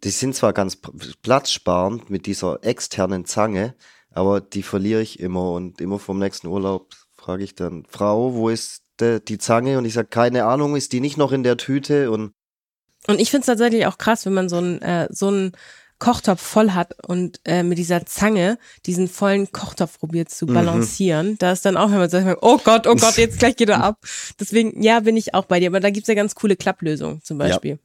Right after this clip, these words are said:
Speaker 2: Das finde ich, aber ja.
Speaker 1: Immer mehr, also da gibt's so, aber das ist vielleicht nochmal ein eigenes Thema. Kommen wir zu, und das ist vielleicht ein typisches Streitthema, das sind Gläser und Trinkgefäße. Ja, da gibt's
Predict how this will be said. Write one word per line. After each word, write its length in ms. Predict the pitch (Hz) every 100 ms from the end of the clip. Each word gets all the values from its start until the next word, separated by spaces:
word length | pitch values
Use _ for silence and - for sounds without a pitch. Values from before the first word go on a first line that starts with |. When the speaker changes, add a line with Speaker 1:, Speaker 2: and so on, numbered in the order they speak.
| -
Speaker 2:
Das 140 | 175
finde 220 | 202 165 156
ich, 160 | -
aber 180 | 170 160
ja. 220 | - 151 151 _ - - -
Speaker 1:
Immer 240 | 127 151 143
mehr, 180 | 120
also 140 | 143 123
da 140 | 107
gibt's 220 | 104 120
so, 260 | - 110 64 - _ -
aber 220 | 98 90
das 160 | 151 180
ist 60 |
vielleicht 220 | 180 151
nochmal 180 | 127 101
ein 40 | -
eigenes 420 | 101 101 95 -
Thema. 340 | - 82 87
Kommen 340 | - 139 151 143
wir 160 | 143
zu, 380 | 135 - 127 123 - - -
und 160 | 113 113
das 140 | 147
ist 60 | 135
vielleicht 240 | 135 143
ein 60 | -
typisches 380 | - 147 127 117
Streitthema, 640 | - 117 135 147 143 135
das 160 | 117 -
sind 180 | 123 120 - - _ _
Gläser 640 | - 117 127 135 143 135 127
und 180 | 117 107
Trinkgefäße. 1000 | 113 113 107 110 - 90 85 - 82 80 _ _ _
Ja, 100 | 85
da 100 | 87
gibt's 360 | 87 101 - -